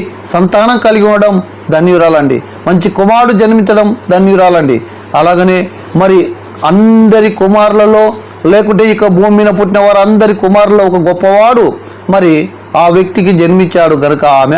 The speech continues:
ఆశీర్వాదం పొందుకుంది. ఈరోజు ఆశీర్వాదం అంటే ఏందండి? ఎవరికి క్రీస్తు జన్మిస్తాడో, ఎవరింట్లో క్రీస్తు ఉంటాడో, ఎవరికి క్రీస్తు జన్మిస్తాడో ఆ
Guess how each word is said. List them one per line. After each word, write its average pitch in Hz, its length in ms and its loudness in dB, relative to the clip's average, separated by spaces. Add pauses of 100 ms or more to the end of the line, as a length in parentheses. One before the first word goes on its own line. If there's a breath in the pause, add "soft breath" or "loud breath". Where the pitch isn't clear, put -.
(100)
ఆశీర్వాదం 165 560 0
పొందుకుంది. 139 440 -2 (400 loud breath)
ఈరోజు 220 220 2 (120)
ఆశీర్వాదం 240 540 0
అంటే 208 180 0
ఏందండి? 196 320 2 (460 loud breath)
ఎవరికి 240 340 0 (180)
క్రీస్తు 214 340 0 (100)
జన్మిస్తాడో, 190 600 0 (200)
ఎవరింట్లో 247 420 2 (100)
క్రీస్తు 196 280 0 (100)
ఉంటాడో, 175 340 0 (400 loud breath)
ఎవరికి 240 380 0
క్రీస్తు 208 320 0 (100)
జన్మిస్తాడో 180 600 0 (360 loud breath)
ఆ 170 40 2